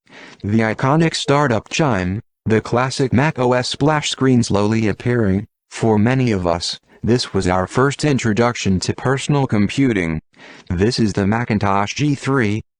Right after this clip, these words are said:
and in its heyday, booting up took a while. Today, we're going to take a trip down memory lane and then fast forward to the present. We're going to put this classic machine to the test,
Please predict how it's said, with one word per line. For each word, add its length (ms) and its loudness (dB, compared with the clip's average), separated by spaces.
and 180 2
in 120 2
its 160 0
heyday, 580 0
booting 440 2
up 220 -2
took 220 0
a 80 0
while. 400 0
Today, 540 -2
we're 220 2
going 320 2
to 140 -4
take 320 0
a 60 -2
trip 340 -2
down 280 0
memory 380 2
lane 420 -2
and 200 0
then 240 2
fast 340 -2
forward 480 0
to 140 -4
the 100 0
present. 640 -2
We're 220 2
going 300 2
to 140 -4
put 260 -2
this 180 -2
classic 540 -2
machine 580 0
to 160 -2
the 140 0
test, 480 -4